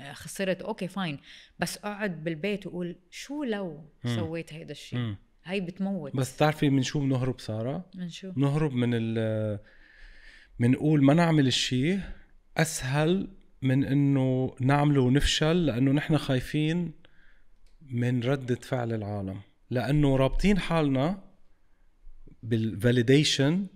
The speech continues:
Speaker 2: تبع الأشخاص التانيين.
Speaker 1: مم.
Speaker 2: نحن ربطنا حالنا إنه إذا أنا بدي أنجح، عم بنجح عشان فرجي العالم إنه أنا عم بنجح، وإذا أنا فشلت، بفضل خبيه لأنه ماني قادر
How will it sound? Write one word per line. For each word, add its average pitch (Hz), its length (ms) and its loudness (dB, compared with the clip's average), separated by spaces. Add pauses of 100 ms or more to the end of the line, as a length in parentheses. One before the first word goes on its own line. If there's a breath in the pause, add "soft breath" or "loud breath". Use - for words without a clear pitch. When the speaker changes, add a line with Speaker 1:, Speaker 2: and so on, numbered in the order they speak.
Speaker 2:
تبع 120 220 0
الأشخاص 117 580 -4
التانيين. 92 540 -10 (220 soft breath)
Speaker 1:
مم. - 200 -12
Speaker 2:
نحن 156 220 2
ربطنا 127 440 0
حالنا 123 540 -2 (540 soft breath)
إنه 123 200 2
إذا 127 200 2
أنا 156 100 4
بدي 123 340 0
أنجح، 147 480 0
عم 117 120 0
بنجح 151 480 0
عشان 143 340 2
فرجي 151 300 2
العالم 117 380 2
إنه 107 160 -2
أنا 104 100 -4
عم 107 100 -2
بنجح، 113 300 -4
وإذا 123 320 -4
أنا 165 100 4
فشلت، 156 600 0 (300 soft breath)
بفضل 143 300 2
خبيه 139 580 2 (300 soft breath)
لأنه 127 300 4
ماني 156 280 4
قادر 135 480 0